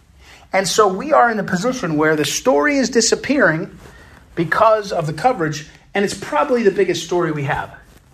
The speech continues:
The problem at the border, think about what I just said. We've got a problem of drugs. The fentanyl's coming in through the border. Other drugs are coming in through the border. We've got a problem of sex trafficking. You know,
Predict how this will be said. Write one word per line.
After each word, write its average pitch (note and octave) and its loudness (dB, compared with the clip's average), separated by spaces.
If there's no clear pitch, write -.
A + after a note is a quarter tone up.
The F3 2
problem D4 2
at C#4 2
the A#3 4
border, C#3+ 2
think A3 2
about G3 4
what E3+ 2
I E3+ 4
just D#3+ -4
said. C3+ -2
We've D3+ -4
got D#3 2
a C#3+ -2
problem C#3 0
of A#2+ -10
drugs. - 0
The C#3+ -12
fentanyl's E3 -2
coming E3+ -2
in E3+ -4
through E3 -4
the D#3+ -2
border. E3 0
Other D#3 2
drugs D#3+ -2
are E3 -6
coming E3 -4
in D#3+ -2
through D#3 -6
the D3 -4
border. E3 0
We've D#3 -4
got D#3 2
a - 0
problem C#3+ 0
of C3 -8
sex A#3 -2
trafficking. A#3 -2
You D3 -6
know, D3 0